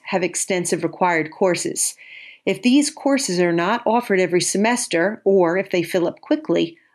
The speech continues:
upperclassmen might find themselves unable to graduate on time. As early as freshman year, students should look to get these courses out of the way.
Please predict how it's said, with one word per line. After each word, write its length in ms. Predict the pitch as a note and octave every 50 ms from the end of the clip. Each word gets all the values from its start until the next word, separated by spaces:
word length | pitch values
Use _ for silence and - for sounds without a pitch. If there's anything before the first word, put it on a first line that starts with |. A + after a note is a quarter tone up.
| _ -
upperclassmen 760 | C4 C4 - D4+ D4 - - C#4 D4+ D#4 D4+ - - F#3 E3+
might 240 | E3+ F3 F3 - -
find 300 | - - G#3+ A3+ A#3+ B3
themselves 480 | G#3+ F#3 D#3+ - F3+ E3 E3+ D#3+ - - -
unable 340 | G3+ G3+ G#3 G#3 G3 F#3 G3
to 80 | E3+
graduate 500 | D#3 - F#3 A#3 B3+ G3 F#3+ D#3+ D#3+ D#3
on 160 | - - - D3
time. 380 | - - D3 - - - - - _ _ - - - - - - -
As 140 | A3 G#3+ F#3+
early 320 | A#3 B3 C#4+ F4 G4 F4+
as 160 | F4 D4 - -
freshman 440 | - A3+ A3 - - A#3+ A#3 G3+
year, 220 | F3+ E3+ E3 D#3 D#3
students 540 | D#3+ - - - A3+ A3+ G#3 B3+ B3+ A#3+ B3
should 260 | - G#3+ E3+ D3+ D#3
look 220 | E3 G3+ G#3 - -
to 100 | - F#3+
get 180 | G3+ F3 F3
these 180 | - E3+ D#3+ -
courses 480 | - - - F3+ F3 E3 - D#3+ D3+ - -
out 180 | E3+ F3+ F3+
of 120 | E3 E3 E3
the 60 | E3+
way. 460 | D#3+ E3 D#3 C#3+ - - D3+ - -